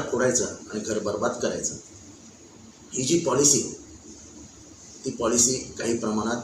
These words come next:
बीजेपीची यशस्वी ठरली, असं ते मत मांडतात. आणि त्यांनी प्रामाणिकपणाने सांगितलं की शरद पवारांचे आमच्यावर उपकार आहेत,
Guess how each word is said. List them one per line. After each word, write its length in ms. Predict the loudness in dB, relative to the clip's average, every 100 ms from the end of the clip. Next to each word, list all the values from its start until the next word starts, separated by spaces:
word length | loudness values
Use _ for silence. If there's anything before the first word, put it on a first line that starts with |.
| -8 -16 -12
बीजेपीची 720 | -6 -6 -4 -6 -6 -8 -8 -6
यशस्वी 420 | 0 4 6 6 2
ठरली, 440 | -4 -6 -10 -14 -10 -2
असं 140 | -2
ते 160 | -2 -4
मत 200 | -6 -8
मांडतात. 300 | -12 -12 -16 -18 -20 -20 -20 -20 -20 -20 -20 -20 -20 -20 -20 -20 -20 -20 -20 -20 -20 -20 -20 -16 -2
आणि 120 | -2
त्यांनी 280 | 2 4 4
प्रामाणिकपणाने 840 | 6 4 6 4 6 6 6 4
सांगितलं 440 | 2 0 -4 -6 -6
की 120 | -2
शरद 300 | 0 2 2
पवारांचे 500 | 0 -4 -2 -2 -4
आमच्यावर 340 | -4 -2 -2
उपकार 560 | -2 -4 -6 -2 0 0
आहेत, 400 | -4 -10 -16